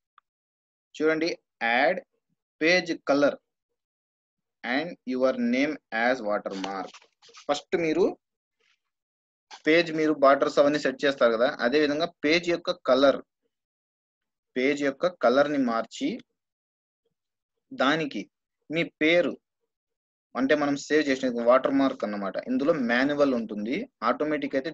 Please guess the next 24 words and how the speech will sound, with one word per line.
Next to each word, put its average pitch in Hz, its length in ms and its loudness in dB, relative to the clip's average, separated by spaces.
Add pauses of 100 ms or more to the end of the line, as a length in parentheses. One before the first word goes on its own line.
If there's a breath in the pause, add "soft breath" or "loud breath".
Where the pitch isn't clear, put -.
default 131 320 0
గా 123 120 0
వచ్చేస్తది. 104 440 -8 (720)
మాన్యువల్ 135 460 2
అంటే 120 200 0 (140)
మీరు 139 200 0 (100)
సొంతంగా 135 340 0 (100)
మీ 117 60 -2 (120)
పేరు 123 200 0 (100)
గాని 110 260 -4 (200)
మీ 117 80 -2 (140)
organization 117 580 -2
name 113 180 -2 (100)
గాని 101 220 -4 (420)
అక్కడ 127 160 0 (120)
water 117 260 2
mark 127 180 2
గా 117 100 2
ఇస్తే - 260 -4 (580)
మనకు 262 200 -2 (140)
behind 135 400 0
అంటే 117 200 -2 (680)
light 131 460 0
గా 143 40 4